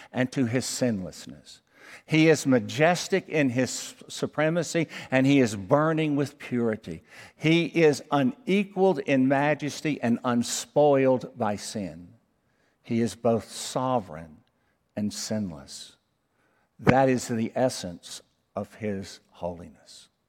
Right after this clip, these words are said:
So this one before whom Joshua bows is a divine person. And we come to the last clue.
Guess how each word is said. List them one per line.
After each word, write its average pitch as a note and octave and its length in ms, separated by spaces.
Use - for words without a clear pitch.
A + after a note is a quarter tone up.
So C#3 300
this F3 340
one B2+ 540
before C#3+ 440
whom C3 340
Joshua C3 840
bows F#2 760
is C3 160
a A2+ 100
divine A2 800
person. D#2+ 500
And C#3+ 160
we D#3 160
come D#3 460
to C3+ 380
the C3+ 220
last B2+ 680
clue. F#2 380